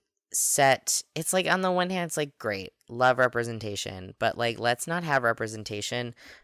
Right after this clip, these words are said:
of villains for your minority characters, particularly your queer characters, because villains are already naturally very queer-coded. I could do a whole episode on just queer-coded villains. You know what? I'll probably do one, because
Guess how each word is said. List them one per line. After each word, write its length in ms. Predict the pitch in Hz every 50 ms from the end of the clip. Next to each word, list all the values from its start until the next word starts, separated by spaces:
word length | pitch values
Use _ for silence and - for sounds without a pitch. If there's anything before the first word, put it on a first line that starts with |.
| _ _ _ -
of 400 | 117 113 107 104 104 - - - 285 - - _ _ _ _ _ - - _ _ _
villains 840 | - 107 101 104 117 117 117 127 135 151 170 185 190 196 190 - - - _ _ _ _
for 760 | - - - - 127 117 110 110 110 110 107 107 107 107 104 - -
your 280 | 117 117 117 117 113
minority 460 | 110 107 107 107 107 110 113 123 135
characters, 400 | 127 - 147 143 143 - 147 143
particularly 680 | - - - 113 - 113 104 127 117 117 117 117 117 113
your 180 | 107 95 92 92
queer 300 | - - - 101 101 110
characters, 540 | - - 143 139 147 139 - - 156 151
because 320 | - - 131 - 123 110 104
villains 380 | 101 113 117 117 120 117 113
are 180 | 110 104 104 104 - - - - - -
already 340 | - - 226 233 208 175 143
naturally 560 | 120 113 110 113 117 - - - 127 120 123
very 260 | 113 110 110 104 101 95
queer-coded. 720 | - - 123 117 117 - - 139 127 127 127 127 131 131 - - - _ _ _ _ _ _ _ _ _ - - - - -
I 120 | 123 139
could 100 | 127 127
do 140 | 110 113 101
a 40 | 101
whole 260 | - - 135 131 - -
episode 400 | - 120 - 117 - - 113 110
on 120 | 107 107
just 180 | 104 107 - -
queer-coded 560 | - - 117 113 - - 107 104 104 101 101
villains. 300 | 110 113 110 107 101 110
You 80 | 127 151
know 100 | 196 220
what? 220 | 226 214 208 - -
I'll 120 | - 208
probably 300 | - - 196 196 190 180
do 180 | 165 - 190 196
one, 240 | 180 139 110 107 104
because 400 | - 110 - - 113 110 107